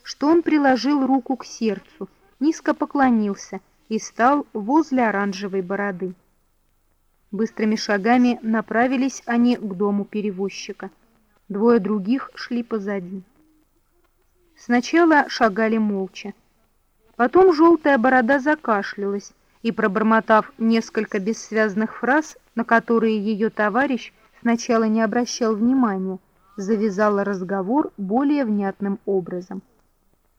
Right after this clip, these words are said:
«Ваше Велич-, молчи, бездельник, так выражаться запрещено». «Это правда». «Вы не слыхали, государь?» «Опять?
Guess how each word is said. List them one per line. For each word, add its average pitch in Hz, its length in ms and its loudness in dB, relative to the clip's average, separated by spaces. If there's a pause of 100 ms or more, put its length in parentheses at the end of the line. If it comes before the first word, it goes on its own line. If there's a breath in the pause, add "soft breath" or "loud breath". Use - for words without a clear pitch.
(320)
«Ваше 302 420 6
Велич-, 247 460 0 (540)
молчи, 214 480 -4
бездельник, 214 800 2 (220)
так 254 200 2
выражаться 240 640 4
запрещено». 247 800 0 (1000)
«Это 214 260 -2
правда». 202 480 0 (960)
«Вы 214 160 4
не 302 140 6
слыхали, 339 560 4
государь?» 233 580 0 (760)
«Опять? 240 640 6